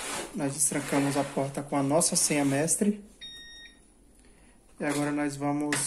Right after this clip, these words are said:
adicionar novos usuários. Lembrando que neste modo podemos cadastrar até trinta usuários por senha.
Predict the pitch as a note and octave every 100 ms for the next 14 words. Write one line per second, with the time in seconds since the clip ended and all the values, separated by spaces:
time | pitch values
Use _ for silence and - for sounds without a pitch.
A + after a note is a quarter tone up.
0 | - - - - - D#3+ D#3 - F3 D3+
1 | C#3+ D3+ D3 F3 F3+ F#3 F#3 F3+ C3+ B2+
2 | C#3 - - C#3+ - - - - - -
3 | - - - D#3 D3 C#3+ C#3 C#3+ C#3+ -
4 | F3 F#3 F#3 F#3 E3+ E3 D#3+ E3+ E3 -
5 | E3 E3 F3+ - - E3+ F#3 F#3+ F#3 E3
6 | D#3+ D#3+ - G#3 - D3 C#3